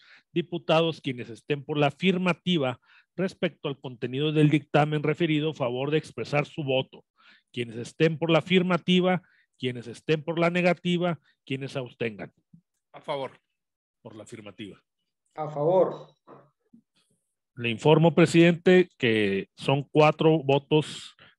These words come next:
Speaker 1: por la afirmativa.
Speaker 2: Gracias,
Speaker 1: Sí.
Speaker 2: diputado secretario. Continuando con el orden del día, procedemos al análisis y discusión del siguiente as-, asunto.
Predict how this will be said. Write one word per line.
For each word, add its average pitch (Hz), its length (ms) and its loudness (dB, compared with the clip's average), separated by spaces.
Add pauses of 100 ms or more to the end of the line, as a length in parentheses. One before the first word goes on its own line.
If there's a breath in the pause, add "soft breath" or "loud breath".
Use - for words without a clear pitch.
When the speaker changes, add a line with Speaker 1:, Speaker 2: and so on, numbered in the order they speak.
Speaker 1:
por - 140 -4
la 123 80 0
afirmativa. 110 720 -6 (600)
Speaker 2:
Gracias, 180 460 0
Speaker 1:
Sí. 139 80 -14
Speaker 2:
diputado 135 500 -4
secretario. 123 640 -6 (840)
Continuando 156 680 -4
con 175 160 -4
el 151 140 -2
orden 165 320 -4
del 165 160 -8
día, 170 360 -2 (520)
procedemos 160 720 -4
al 147 120 -2
análisis 180 680 -6
y 151 80 -10
discusión 170 600 -6
del 170 160 -2
siguiente 151 480 -4
as-, 156 280 -10
asunto. 131 600 -4